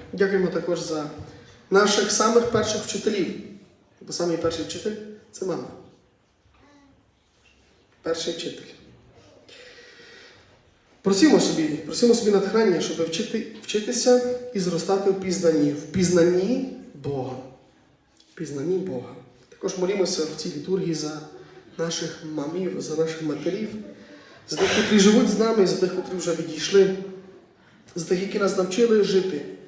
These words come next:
які нас виховували і виростали. Молімося за кожну маму, котра,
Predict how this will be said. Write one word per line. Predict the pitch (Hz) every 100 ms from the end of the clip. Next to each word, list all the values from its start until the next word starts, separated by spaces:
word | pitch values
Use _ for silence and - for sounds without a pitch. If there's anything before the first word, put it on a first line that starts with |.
| - _ _ 160 - _ _ _ _ _ _ _
які | -
нас | 165 160
виховували | 143 - 196 190 185 180 - - - - - -
і | 156
виростали. | 139 131 - 131 123 - - - -
Молімося | 185 185 - 151
за | 143 131 131 - -
кожну | 190 170
маму, | 165 180 175 -
котра, | - 139 135